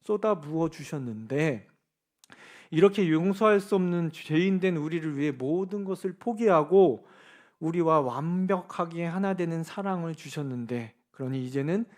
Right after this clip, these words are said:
그 사랑을 받은 우리가 어떻게 살아가라고 하시는 것입니까?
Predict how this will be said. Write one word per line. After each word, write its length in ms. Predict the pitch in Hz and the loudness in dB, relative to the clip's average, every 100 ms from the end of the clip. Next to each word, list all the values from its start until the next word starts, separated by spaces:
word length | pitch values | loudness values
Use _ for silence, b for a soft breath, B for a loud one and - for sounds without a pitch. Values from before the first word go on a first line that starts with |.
| b b _ | b b _
그 420 | - 202 247 254 | 0 4 4 4
사랑을 680 | - 240 233 220 220 220 220 | 0 0 2 4 4 2 0
받은 300 | 165 165 180 143 | -2 -2 0 -2
우리가 520 | 147 151 202 277 - _ _ _ _ _ _ _ | -4 0 0 0 -6 _ _ _ _ _ _ _
어떻게 1300 | - 127 - _ _ - 208 196 _ _ - 208 196 196 | -10 -10 -10 _ _ -4 -4 -4 _ _ -8 -4 -2 -4
살아가라고 680 | 196 185 180 170 160 151 151 | -6 -6 -6 -6 -8 -8 -10
하시는 300 | 139 135 123 | -10 -16 -16
것입니까? 640 | 117 - 120 - _ _ | -18 -20 -20 -20 _ _